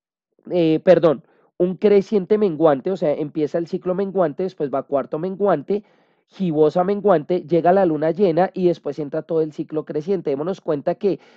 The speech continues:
al igual que los movimientos de rotación y traslación de la Tierra alrededor del Sol, los ciclos lunares también se ven en sentido antihorario,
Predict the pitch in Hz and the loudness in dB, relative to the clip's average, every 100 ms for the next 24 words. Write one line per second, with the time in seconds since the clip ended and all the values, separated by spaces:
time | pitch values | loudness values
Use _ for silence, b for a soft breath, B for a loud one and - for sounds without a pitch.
0 | b b 170 170 165 143 165 156 208 202 | b b 2 4 2 2 2 2 -4 -4
1 | 190 202 156 135 160 185 180 185 175 165 | -4 -4 -4 -6 -6 -4 -4 -6 -6 -6
2 | 135 135 170 180 165 135 135 170 160 139 | -8 -6 -4 -4 -4 -6 -4 -4 -4 -4
3 | 135 143 170 139 123 160 160 202 156 147 | -4 -4 -2 -2 -2 -6 -4 0 0 0
4 | b b b 185 180 - 175 175 185 190 | b b b 0 0 0 -6 -4 -2 -2
5 | 160 151 156 170 151 135 156 151 156 165 | -2 -4 -4 -6 -6 -6 -6 -4 -6 -6
6 | 165 139 135 139 143 156 147 143 170 214 | -8 -6 -4 0 0 -2 -4 -2 0 2
7 | 170 120 | 0 -4